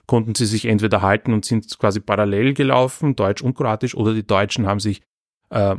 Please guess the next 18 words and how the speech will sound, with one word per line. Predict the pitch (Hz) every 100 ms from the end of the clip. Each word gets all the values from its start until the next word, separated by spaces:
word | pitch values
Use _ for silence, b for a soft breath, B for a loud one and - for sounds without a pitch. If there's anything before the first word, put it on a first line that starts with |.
| -
assimiliert. | 110 101 107 98 107 98
Das | 123
ist | 143
ja, | 185
das | - 139
hat's | 170
übrigens | 196 196 170 151
auch | - 156
in | 135
Niederösterreich | 139 160 117 110 117 107 107
gegeben. | - 104 120 120 135
Da |
gibt's, | 120 123 - - _ _ _ _ - 127 -
äh, |
Aufzeichnungen, | 123 - 120 - - 120 117 135 120 113 113
dass, | 117 113 - 123
äh, |
auch | 110 104 110 - 113 107 -